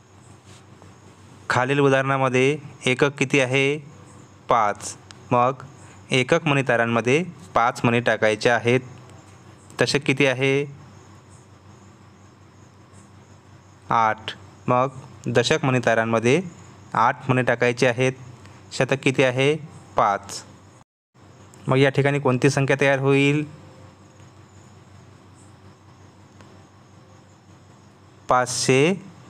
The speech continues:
पंच्याऐंशी. अंकात लिहायचं आहे पाचशे पंच्याऐंशी आणि अक्षरात लिहायचं आहे पाचशे पंच्याऐंशी. आता या उदाहरणामध्ये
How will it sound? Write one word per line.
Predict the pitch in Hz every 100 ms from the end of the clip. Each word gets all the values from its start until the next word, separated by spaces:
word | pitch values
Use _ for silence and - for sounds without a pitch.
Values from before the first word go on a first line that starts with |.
| - -
पंच्याऐंशी. | 117 110 113 110 107 131 131 104 - - - - - - - -
अंकात | 120 120 127 127
लिहायचं | 123 123 123 127
आहे | 127 131 151 - - - -
पाचशे | 110 - - 131 143 165 - - - - - - - -
पंच्याऐंशी | 120 113 - 113 113 - 127 113 - - - - - - - - 117
आणि | 117 127
अक्षरात | 110 - 123 120
लिहायचं | 120 113 110 117
आहे | 135 175 175 - - -
पाचशे | - 110 - - 123 170 220 - - - -
पंच्याऐंशी. | - 104 104 - 110 110 - 120 104 - - - - - - - _ _ _ _ - - - - - - - - - - - - - - - - - -
आता | - 127
या | 156
उदाहरणामध्ये | 156 139 139 139 135 127 139